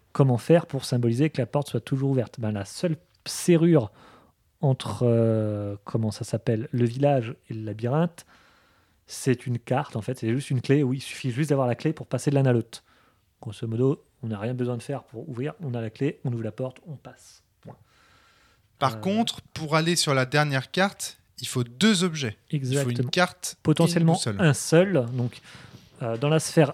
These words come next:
Speaker 1: un, donc, euh, ruine, plaine, village, on peut trouver une carte qui nous permet, du coup,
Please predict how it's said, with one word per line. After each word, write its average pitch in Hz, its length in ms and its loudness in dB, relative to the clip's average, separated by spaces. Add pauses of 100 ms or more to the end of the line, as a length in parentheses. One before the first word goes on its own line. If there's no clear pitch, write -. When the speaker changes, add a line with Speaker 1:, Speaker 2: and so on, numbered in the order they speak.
(120)
Speaker 1:
un, 170 220 6 (760)
donc, 113 360 -4
euh, 107 340 -2
ruine, 120 360 -4
plaine, 127 300 -2
village, 120 400 0 (160)
on 120 40 -4
peut 170 200 -4
trouver 160 440 -2 (640)
une 123 140 -2
carte - 520 -2 (720)
qui - 200 -12
nous 131 100 0
permet, 139 540 -2 (840)
du 113 180 -14
coup, - 320 -8